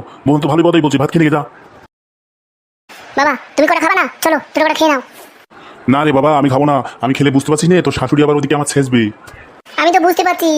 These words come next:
Speaker 2: ওই শালা বেটির জন্যই তো আমার মরণ, আমাদের সুখের সংসারটা ধ্বংস হয়ে গেল। আমার শাশুড়িকে যদি একা পায়, একা যদি কোনোদিন পায়, ওকে জাজিয়ে ছেড়ে দেবো।
Speaker 1: না, না বাবা, এমন কাজ করিস না, ওসব কিছু করতে হবে না।
Speaker 2: কি হলো?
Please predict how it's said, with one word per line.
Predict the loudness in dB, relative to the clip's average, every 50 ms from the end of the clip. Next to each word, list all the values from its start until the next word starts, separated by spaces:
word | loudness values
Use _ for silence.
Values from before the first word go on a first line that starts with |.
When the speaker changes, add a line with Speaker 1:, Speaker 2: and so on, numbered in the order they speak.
| 0 2 2
Speaker 2:
ওই | 2 2
শালা | 0 -2 -4 -2
বেটির | -2 -2 -2 -2 0
জন্যই | 2 2 2 2
তো | 2
আমার | 2 0 2
মরণ, | 2 2 2 4 4 4 2 2
আমাদের | 2 2 0 0
সুখের | 2 0 0 0 -2
সংসারটা | -2 -2 -2 -2 0
ধ্বংস | 0 0 0 2 2
হয়ে | 2 4 4
গেল। | 4 2 2 2 2 0 0 -2 -4 -8 -18 -20 -20 -20 -20 -20 -18 -12 -10 -10 -10 -8 -6 -2 -2
আমার | -2 0 -2
শাশুড়িকে | -2 -2 0 0 2 2 2
যদি | 2 4 4 2 2
একা | 0 -2 -2
পায়, | 0 0 0 0 0 0 0
একা | -2 -2 -2 -2
যদি | 0 0
কোনোদিন | 0 0 0 0
পায়, | 0 0 0 0 2 0
ওকে | 0 0 0 0
জাজিয়ে | 0 0 0 0 0 0
ছেড়ে | 0 0
দেবো। | 2 2 2 0 0 -2 -4 -8 -12 -20 -20 -20 -20 -20 -20 -20 -20 -12 -4 -2
Speaker 1:
না, | 0 0 2
না | 2 2
বাবা, | 2 2 0 0 -2 -6 -6 -4
এমন | -2 0 0
কাজ | 0 0 0
করিস | 0 0 2
না, | 0 -2 -4 -6 -10 -4
ওসব | -2 -2 0
কিছু | 0 -2 -2
করতে | -2 -2 -2 -2
হবে | -2 -2
না। | -4 -6 -10 -18 -20 -20 -20 -20 -20 -20 -20 -20 -20 -20 -14 -6
Speaker 2:
কি | -2 -2
হলো? | 0 0 0 -2